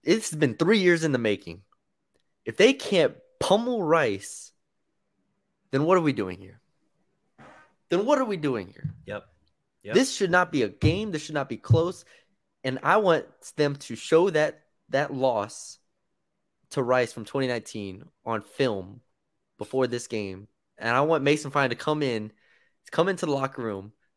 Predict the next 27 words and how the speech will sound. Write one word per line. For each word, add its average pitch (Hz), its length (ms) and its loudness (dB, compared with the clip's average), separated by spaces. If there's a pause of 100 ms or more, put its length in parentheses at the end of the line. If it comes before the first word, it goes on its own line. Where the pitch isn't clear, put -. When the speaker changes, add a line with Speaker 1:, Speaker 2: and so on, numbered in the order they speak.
(340)
Speaker 1:
and 123 160 -4
say, 113 420 -2 (300)
"I 175 440 0 (200)
died 131 340 0
for 113 140 -6
y'all. 104 560 -4 (600)
This 190 260 2
is 147 160 -2
what 127 540 -2
I 120 160 0
fought 123 440 -6
for." 95 300 -10 (240)
Speaker 2:
<laughs> - 240 -8
"I 170 100 4
died 147 300 4
so 143 120 -2
y'all 127 200 2
could 127 160 -2
run." 123 360 0 (360)
Speaker 1:
Yeah, 151 180 2
exactly. 147 600 2
"I 160 140 4
walked 160 640 0
so - 180 -8
you 117 280 -2
could 120 260 -8
run 90 340 -6